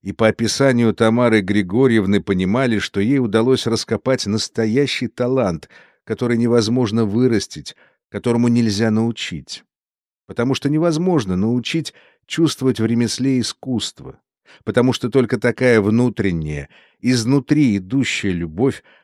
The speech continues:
скрывает недостатки профессии и раскрывает детские души. Чего это стоило,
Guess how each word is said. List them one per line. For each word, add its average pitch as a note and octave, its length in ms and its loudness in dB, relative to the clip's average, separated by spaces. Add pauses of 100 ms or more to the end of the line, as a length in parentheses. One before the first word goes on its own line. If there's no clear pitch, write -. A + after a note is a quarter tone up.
(140)
скрывает A#2 640 0
недостатки G#2+ 580 -4
профессии G#2 720 0
и G#2 180 -4
раскрывает A2+ 680 0
детские G#2 500 -4
души. F#2 500 -8 (640)
Чего A#2 420 -2
это F#2+ 260 -6
стоило, G2+ 640 -2